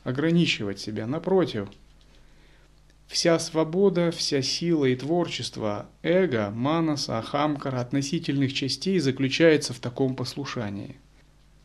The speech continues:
То есть этот свет исконного осознавания — это такой великий царь, который одаривает каждого несметными богатствами.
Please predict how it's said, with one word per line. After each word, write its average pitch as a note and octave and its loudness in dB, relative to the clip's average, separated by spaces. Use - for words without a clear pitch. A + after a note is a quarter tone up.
То A#2+ -6
есть A2+ -2
этот B2+ -8
свет G3+ 2
исконного D#3+ 0
осознавания — D3 0
это B2 -2
такой D#3+ 8
великий E3+ 4
царь, G3 4
который D3 4
одаривает D3 6
каждого D#3+ 4
несметными C#3+ 4
богатствами. A2 -2